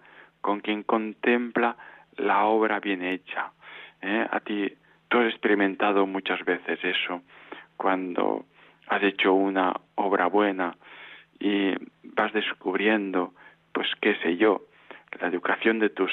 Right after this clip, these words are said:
hijos y vas que u-, y ves que un hijo como, pues va creciendo y va asumiendo todo lo que tú le has ido cultivando. Cuando tú construyes una casa y ves que la casa,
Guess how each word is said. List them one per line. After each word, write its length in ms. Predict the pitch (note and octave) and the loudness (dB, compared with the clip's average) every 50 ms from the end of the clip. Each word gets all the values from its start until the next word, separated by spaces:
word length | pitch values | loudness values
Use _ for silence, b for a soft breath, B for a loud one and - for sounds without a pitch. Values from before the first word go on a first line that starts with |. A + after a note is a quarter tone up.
| - - | 0 2
hijos 380 | B2 B2 - - - F2 F2+ - | 2 2 2 0 -4 -6 -4 -2
y 60 | F#2 | 0
vas 200 | F#2 F#2+ G2 - - | 0 2 0 0 -2
que 100 | - G2+ | -2 -2
u-, 220 | F#2+ F#2+ - - - | 0 0 -2 -6 -4
y 120 | - G2 | -4 0
ves 180 | F2+ G2+ G2 - | 2 2 0 0
que 120 | - - | 0 -2
un 160 | G2 F#2+ F#2 G2 | -2 -2 0 0
hijo 400 | G2 G2 - - F2+ F2 - B B B B B B B B B _ _ | 0 0 0 0 -2 -2 -2 B B B B B B B B B _ _
como, 460 | - - G2 G2 G2+ G2 F#2 F#2 - - B B B B B _ _ _ | 0 0 0 2 2 2 2 0 -2 -8 B B B B B _ _ _
pues 200 | - F#2+ G2 - - | -2 -2 0 2 0
va 120 | G#2+ G#2+ | 0 0
creciendo 800 | - F#2+ G#2 G#2 - - - G2 G#2 A2 A2 G2 F2+ F2+ F2 E2 - B B B B B B B | 0 0 0 -2 -2 -2 0 0 0 0 0 -4 -4 -6 -6 -6 -10 B B B B B B B
y 100 | - G2 | -2 0
va 300 | F#2 F#2+ G2 G#2 G#2+ A2 | 2 2 2 4 2 2
asumiendo 680 | B2+ - - - G#2 G2+ G2+ A#2+ C3+ C3+ A#2 F#2+ F#2+ F#2 | 0 -2 -6 -8 -8 -2 2 2 2 2 2 0 -2 -2
todo 180 | - - G#2 | 0 2 4
lo 120 | G2+ G2+ F#2+ | 4 4 2
que 100 | F#2+ F#2 | 0 -4
tú 280 | - - G#2 G#2 G2 | -6 -2 0 0 0
le 100 | F#2+ G2 | 2 0
has 160 | F#2+ F#2+ - G2 | -2 -2 -2 -4
ido 320 | G2 F#2+ F#2+ F#2 F#2 - B B B B B B B B B B _ - | 0 2 2 2 0 -2 B B B B B B B B B B _ -8
cultivando. 760 | G2+ F#2 - - G2+ F#2 G2 G2 G2+ F#2+ F2+ F2 F2+ F2+ - b b b b b b b _ | -8 -8 -2 -2 0 2 2 2 0 0 -2 -4 -6 -6 -8 b b b b b b b _
Cuando 320 | - G2 F#2+ F#2 F#2+ F#2+ | -6 -4 -2 0 0 0
tú 140 | - - G#2+ | 2 2 0
construyes 420 | - - G#2 - - G#2 G2+ G2 | 2 2 0 2 4 4 4 4
una 160 | G2+ G2 F#2 - | 4 2 0 0
casa 540 | - A2 A2+ A#2 - - - F#2+ F#2 F#2 - B B B B B B B | 0 -2 -2 -2 -2 -4 -6 -8 -8 -8 -10 B B B B B B B
y 200 | - - F#2 F#2+ F2+ | -18 -12 -10 -2 2
ves 200 | G2+ G#2 G2+ - - | 2 2 2 2 -2
que 120 | - - G2 | -4 -2 -2
la 140 | F#2+ F#2 - | -2 -2 -2
casa, 500 | - G2 G2+ - - - F#2 F2 - | 0 -2 -2 -2 -4 -8 -8 -8 -10